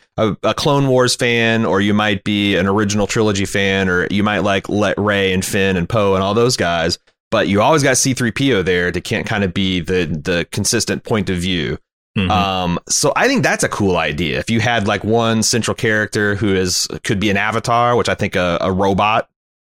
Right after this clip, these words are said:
Speaker 1: could, you know, uh, you, you could kind of put your own P O V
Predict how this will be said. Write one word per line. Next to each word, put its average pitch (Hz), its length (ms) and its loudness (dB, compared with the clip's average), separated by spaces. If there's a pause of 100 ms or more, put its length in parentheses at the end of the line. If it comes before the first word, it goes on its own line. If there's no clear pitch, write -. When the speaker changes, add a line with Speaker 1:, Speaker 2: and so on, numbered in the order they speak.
Speaker 1:
could, 85 340 -2
you 104 120 0
know, 82 380 0
uh, 90 60 0
you, 87 160 -2
you 98 540 -2
could 98 180 -4
kind 104 120 -2
of 87 60 -4
put - 160 -2
your 104 120 0
own 101 120 2
P 110 200 0
O 95 100 2
V 101 420 0